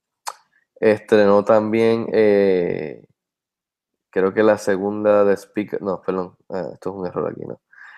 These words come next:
Eh, eso, ah, ah, estrenó, perdón, Sing, la de, la de Matthew McConaughey de cantar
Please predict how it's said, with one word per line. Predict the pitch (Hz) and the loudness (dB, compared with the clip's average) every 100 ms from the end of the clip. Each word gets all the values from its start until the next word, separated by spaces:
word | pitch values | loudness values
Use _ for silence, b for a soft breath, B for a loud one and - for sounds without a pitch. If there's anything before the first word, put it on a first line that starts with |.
| B B | B B
Eh, | - 107 104 104 104 104 101 101 98 95 92 - _ _ _ _ _ _ _ _ _ _ _ _ _ _ _ - | 4 6 8 8 6 8 8 8 6 6 4 0 _ _ _ _ _ _ _ _ _ _ _ _ _ _ _ -4
eso, | 113 127 - | -4 -4 -2
ah, | 120 113 | 0 2
ah, | 107 | 2
estrenó, | 107 107 104 | 2 2 4
perdón, | 110 113 110 | 4 2 0
Sing, | - 131 143 131 147 - _ _ _ _ _ _ _ _ | 0 0 2 -2 -8 -16 _ _ _ _ _ _ _ _
la | 95 101 101 | 0 4 4
de, | 98 95 92 87 85 - | 4 4 2 0 -4 -6
la | - 95 | -4 -2
de | 92 90 | -2 -2
Matthew | 92 92 110 | -4 -4 -4
McConaughey | 107 110 117 110 107 | -2 0 0 -2 0
de | 98 | 0
cantar | 92 90 87 110 113 113 | 0 -4 0 2 2 -2